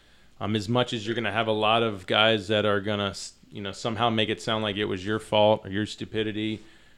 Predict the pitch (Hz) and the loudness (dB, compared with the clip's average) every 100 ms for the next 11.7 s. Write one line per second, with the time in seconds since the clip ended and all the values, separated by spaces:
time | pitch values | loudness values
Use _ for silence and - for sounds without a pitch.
0 | _ - 104 98 92 95 104 101 110 110 | _ -10 -8 -8 -8 -4 -4 -2 -2 0
1 | 113 - - - - 98 98 98 98 - | -2 -8 -16 -12 -6 -4 -4 -4 -8 -12
2 | _ _ - 104 117 73 98 113 117 - | _ _ -8 -2 -2 -2 -2 2 2 2
3 | 131 123 113 113 - 123 131 95 98 101 | 2 4 0 -2 2 4 4 2 0 -2
4 | 98 110 110 113 - 113 113 107 104 - | -2 2 2 0 -4 -4 -4 -4 -4 -10
5 | - - - - _ - - 139 - - | -20 -20 -20 -20 _ -10 2 4 4 0
6 | 123 120 123 127 120 104 - 120 120 120 | 0 4 6 6 6 2 0 0 2 2
7 | 113 - 135 127 110 98 107 113 110 - | 0 0 4 6 4 0 -2 0 -2 -2
8 | 123 - - 127 110 107 - 113 120 110 | -2 -2 -4 -4 -2 -4 -2 -4 -2 -2
9 | 107 101 101 - - - - - - - | -2 -2 -4 -10 -20 -20 -20 -20 -14 0
10 | 113 117 117 120 117 107 113 110 104 - | 4 6 6 4 4 2 2 0 -4 -2
11 | 123 117 117 117 107 101 | 2 4 2 0 -2 -4